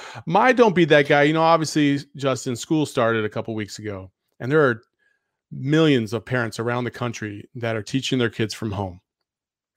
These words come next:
And I think there's been a, a much, a much bigger appreciation for what teachers bring to the table.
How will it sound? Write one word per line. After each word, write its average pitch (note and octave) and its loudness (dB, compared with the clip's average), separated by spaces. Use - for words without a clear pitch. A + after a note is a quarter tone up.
And C#3 0
I D3+ 2
think A#3+ 2
there's G#3 6
been G3 6
a, D3 6
a C#3+ -2
much, F3+ -2
a D3+ -4
much G3 -4
bigger F3+ 2
appreciation E3+ -2
for C#3+ 4
what C#3 2
teachers D#3+ -2
bring D3 0
to D3 -2
the C3+ -4
table. E3+ 0